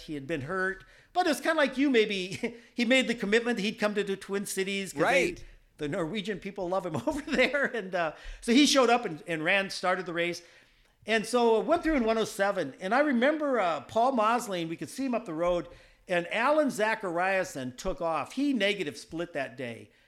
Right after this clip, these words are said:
Speaker 1: 'cause he ran a two twelve. So if he went
Speaker 2: Right.
Speaker 1: out in one oh seven, he came back in one oh five.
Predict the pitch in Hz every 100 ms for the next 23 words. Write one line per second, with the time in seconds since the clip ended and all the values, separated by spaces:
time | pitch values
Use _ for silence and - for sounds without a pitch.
0 | _ - 175 233 254 262 - 208 - 185
1 | 180 139 - - - - 190 185 294 294
2 | 247 247 233 185 220 214 175 226 208 156
3 | 226 233 208 151 214 214 160 151 185 165
4 | 147 - 170 160 131 123 131